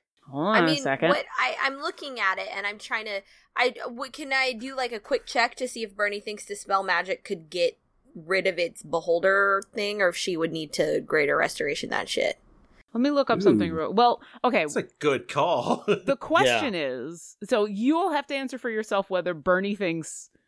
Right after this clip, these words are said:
Speaker 1: Dispel Magic is the correct answer, or does Bernie wanna take a se-, does Bernie wanna just cast Dispel Magic, or does Bernie want to take that moment that you are looking at this beholder before it acts, or the, the sides of this beholder,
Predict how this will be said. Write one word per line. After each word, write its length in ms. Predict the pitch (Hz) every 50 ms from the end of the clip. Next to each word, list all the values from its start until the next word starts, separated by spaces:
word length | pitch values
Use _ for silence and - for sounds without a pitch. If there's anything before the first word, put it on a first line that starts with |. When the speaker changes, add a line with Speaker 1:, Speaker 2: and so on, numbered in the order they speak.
| _ _ _ _
Speaker 1:
Dispel 340 | - 185 - - 185 185 180
Magic 380 | 175 165 160 165 147 165 156 -
is 160 | 156 147 135
the 140 | 165 170 135
correct 300 | - - 185 170 - -
answer, 260 | 165 156 160 - 170 156
or 40 | 151
does 160 | 151 156 135
Bernie 280 | 127 190 190 190 190
wanna 220 | 185 185 185 180 170
take 220 | - 202 160 -
a 40 | 156
se-, 280 | - - - - - 202 - - - - - _
does 100 | - 214
Bernie 260 | 190 - 233 254 269 262
wanna 200 | 262 247 226 185
just 140 | 180 -
cast 260 | - 247 226 208 - -
Dispel 240 | - - - 185
Magic, 380 | 180 185 202 233 269 349 359 - - -
or 100 | 190 180
does 160 | 170 165 147
Bernie 300 | - 190 190 190 202 196
want 260 | 190 185 180 180 180 -
to 400 | - 180 165 165 160 160 160 156 - - _ _ _ _ -
take 300 | - - 190 208 - -
that 200 | 220 190 - 175
moment 340 | 190 190 196 190 185 170
that 120 | - 170 160
you 380 | 175 185 185 180 175 175 - -
are 200 | - 165 170 170 170
looking 400 | 180 190 220 214 - 247 220 202
at 80 | 190
this 140 | - 190 -
beholder 360 | - 180 175 190 185 170 175
before 300 | 147 165 170 175 160 160
it 40 | 156
acts, 540 | 170 180 170 139 127 - - - - - - - _ _ _ -
or 160 | - 185 185
the, 120 | 156 175 - _ -
the 120 | 175 117 - _ _ _
sides 320 | - - 226 190 185 175 170
of 60 | 151
this 140 | 170 160 -
beholder, 480 | - 160 170 160 160 151 147 131 139